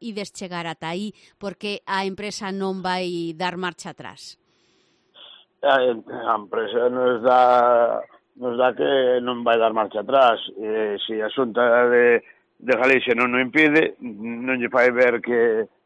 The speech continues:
Speaker 2: que isto ten que traballar, que senón que lle, que lle pode abrir un expediente, quitarlle as concesións, que é o que teria que facer, que ta, nestas, con estas actitudes que ten, pois, eh, a empresa non vai dar un paso atrás,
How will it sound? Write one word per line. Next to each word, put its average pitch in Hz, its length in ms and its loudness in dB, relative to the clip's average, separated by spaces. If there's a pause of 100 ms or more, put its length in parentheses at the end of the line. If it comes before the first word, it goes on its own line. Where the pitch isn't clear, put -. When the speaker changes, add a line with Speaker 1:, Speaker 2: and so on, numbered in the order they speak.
(720)
Speaker 2:
que 131 160 -2
isto 120 320 -8
ten 120 240 0
que 120 320 0
traballar, 127 560 4
que 110 80 -8
senón 110 320 -6
que 120 80 -6
lle, 113 400 -2 (160)
que 113 80 -8
lle 113 160 -6
pode 123 160 4
abrir 117 240 0
un 117 80 -6
expediente, 131 480 -2
quitarlle 110 320 -6
as 104 80 -8
concesións, 117 560 -4 (480)
que - 80 -8
é 117 80 -2
o 110 80 -2
que 107 160 -14
teria 120 240 -6
que 104 80 -8
facer, 110 400 0
que 101 80 -12
ta, - 240 -4 (320)
nestas, 117 480 -6 (240)
con 113 160 -12
estas 107 240 -10
actitudes 113 480 -8
que 131 80 -6
ten, 151 320 0 (460)
pois, 123 400 2
eh, 117 240 -2
a 117 80 0
empresa 120 400 0
non 135 160 0
vai 123 160 2
dar 110 160 0
un 104 80 -8
paso 98 240 -6
atrás, 117 320 0